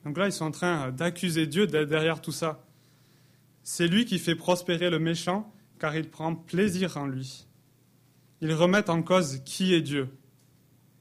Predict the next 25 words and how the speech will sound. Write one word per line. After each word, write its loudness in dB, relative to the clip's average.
Et -2
la 2
deuxième, 4
juste 0
après, « 0
Où 6
est 8
le 6
Dieu 4
de 0
la 4
justice ? » -4
Si -8
Dieu 0
est -2
un -4
Dieu -4
juste, -4
alors -4
que 2
fait-il ? 2
Ne -4
voit-il 0
pas 4
l'injustice ? 0